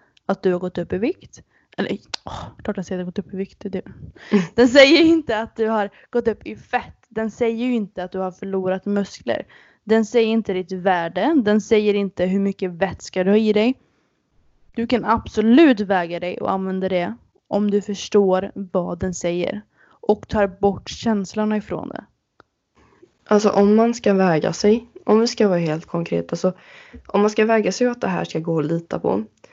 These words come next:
Speaker 2: så måste du, du kan ju inte ha mens. Du kan ju inte vara en kvinna då, alltså.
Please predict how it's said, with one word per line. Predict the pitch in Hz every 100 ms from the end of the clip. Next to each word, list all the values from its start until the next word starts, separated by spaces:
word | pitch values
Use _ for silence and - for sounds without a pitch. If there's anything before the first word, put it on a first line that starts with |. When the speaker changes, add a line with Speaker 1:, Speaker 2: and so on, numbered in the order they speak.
| _ _ _ _ -
Speaker 2:
så | -
måste | 190 208 - -
du, | 170 160 - -
du | 185
kan | 180 196
ju | 196
inte | 190 269
ha | 214
mens. | 147 139 180 - - -
Du | 226 202
kan | 202 196
ju |
inte | 180 214
vara | 185
en |
kvinna | 165 190 165 208
då, | 190
alltså. | - -